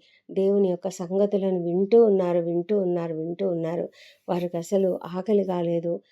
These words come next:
దాహమైందో లేదో, ఆకలైందో లేదో, కానీ మూడు రోజుల పాటు వాళ్ళు అలా ఉన్న తర్వాత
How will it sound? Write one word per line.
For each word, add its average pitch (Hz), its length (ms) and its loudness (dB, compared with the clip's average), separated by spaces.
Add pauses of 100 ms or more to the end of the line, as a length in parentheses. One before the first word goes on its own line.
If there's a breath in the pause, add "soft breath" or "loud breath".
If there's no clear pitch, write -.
(300 soft breath)
దాహమైందో 185 640 2
లేదో, 175 380 0
ఆకలైందో 175 720 -2
లేదో, 170 280 -2
కానీ 180 420 -2 (340 soft breath)
మూడు 185 200 -2
రోజుల 196 280 2
పాటు 185 320 -4
వాళ్ళు 170 220 -4
అలా 165 160 -8
ఉన్న 170 280 -2
తర్వాత 160 600 -4